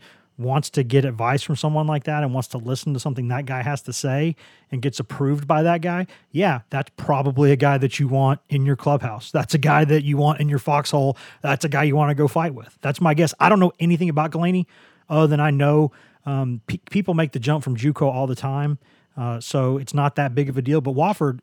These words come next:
at least a couple years ago, was still the smallest Division One school in the country. It's got, like, eleven hundred students or something like that. It's crazy small. And I've covered football games there, and their stadium, it's, it's nice and new, but it's like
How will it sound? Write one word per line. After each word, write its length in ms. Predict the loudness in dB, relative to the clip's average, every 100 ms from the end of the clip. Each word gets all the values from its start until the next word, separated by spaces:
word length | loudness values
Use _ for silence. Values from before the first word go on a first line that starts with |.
| _ -10
at 140 | -4
least 180 | -4 -4
a 20 |
couple 220 | -8 -4
years 180 | -4 -2
ago, 140 | -2
was 160 | -4 -4
still 160 | -2 -2
the 60 |
smallest 640 | -4 -4 -2 0 2 0 -2
Division 340 | -2 0 0
One 160 | -2 -2
school 460 | -4 -4 -4 -6 -10 _ _ _
in 120 | 0
the 80 | 0
country. 480 | 0 -4 -4 -10 -14 _ _
It's 140 | -8 -2
got, 160 | 0
like, 220 | 0 -2 -4 -6
eleven 400 | -2 -2 0 2
hundred 320 | 2 0 -2
students 420 | -4 -2 -2 -4
or 60 | -6
something 300 | -4 -4 -8
like 140 | -8
that. 120 | -4
It's 140 | -4 -6
crazy 560 | -8 0 0 0 -4
small. 420 | -8 -8 -8 -12 -16 -16 -4
And 120 | 0
I've 120 | 2
covered 220 | 4 4
football 300 | 4 4 2
games 280 | 2 -2 -4
there, 180 | -8 -4
and 160 | 0
their 80 | 0
stadium, 340 | 2 2 2 0
it's, 200 | -2 -8
it's 180 | -10 -4
nice 260 | -2 0 0
and 100 | 2
new, 160 | 2
but 120 | 4
it's 160 | 2 0
like 160 | -2